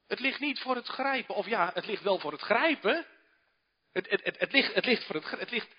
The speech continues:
gratis en voor niets klaar, alleen niemand komt erom. Dat is het aangrijpende. Er is niemand die God zoekt.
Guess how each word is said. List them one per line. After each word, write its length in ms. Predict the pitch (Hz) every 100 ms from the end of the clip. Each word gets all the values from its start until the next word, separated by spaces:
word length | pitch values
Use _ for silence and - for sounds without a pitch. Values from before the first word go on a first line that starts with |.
| - -
gratis 560 | - 269 311 311 262
en 160 | 247 233
voor 100 | 226
niets 300 | 277 - -
klaar, 380 | 302 320 302 -
alleen 300 | 208 196 202
niemand 400 | 302 240 202 - -
komt 340 | 349 349 -
erom. 680 | - 214 202 160 123 104 _ _ _ _ _ _ _ _ _ _ _ _ _ _ _ _ _ _
Dat 140 | - 202
is 120 | 196
het 140 | 202
aangrijpende. 960 | 180 180 160 190 262 302 247 160 151 143
Er 200 | - 160
is 220 | 151 -
niemand 960 | 147 160 208 240 214 208 202 - - - _ _ _ _ _ _ _ _ _ _ _
die 160 | 127
God 240 | - 226 220
zoekt. 840 | - 147 - - - - -